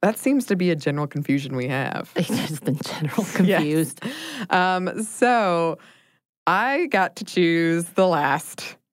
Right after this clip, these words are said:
Speaker 1: movie for, uh, Feminist Movie Friday.
Speaker 2: Yeah.
Speaker 1: And so this one, it was more of a, uh, Samantha choice.
Speaker 2: I feel like it was a team effort 'cause we were both trying to figure out what movie is holiday but without being too holiday.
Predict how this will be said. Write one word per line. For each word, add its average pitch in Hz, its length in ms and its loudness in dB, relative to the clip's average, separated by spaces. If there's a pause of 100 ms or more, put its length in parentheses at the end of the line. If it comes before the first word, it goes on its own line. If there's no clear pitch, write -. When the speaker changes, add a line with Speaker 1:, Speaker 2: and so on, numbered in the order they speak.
(100)
Speaker 1:
movie 147 720 0
for, 156 360 2
uh, 139 440 0
Feminist 135 440 -4
Movie 139 160 0
Friday. 139 460 0
Speaker 2:
Yeah. 170 340 -2 (140)
Speaker 1:
And 139 340 -4
so 131 400 0
this 196 380 -2
one, 139 560 -2 (920)
it 143 180 0
was 143 160 0
more 143 300 0
of 151 120 -2
a, 147 340 2
uh, 143 220 0
Samantha 147 440 0
choice. 143 540 -2
Speaker 2:
I 440 100 2
feel 453 160 2
like 403 100 2
it 311 60 4
was 240 100 4
a 185 60 2
team 170 320 0
effort - 460 -4
'cause 170 120 0
we 175 80 2
were 165 80 4
both 175 240 2
trying 175 160 0
to 165 80 0
figure 156 240 -2
out 156 240 0
what 175 240 2
movie 156 720 0
is 165 80 -4
holiday 151 540 0
but - 160 -2
without 151 320 0
being 143 260 2
too 131 300 -2
holiday. - 560 -6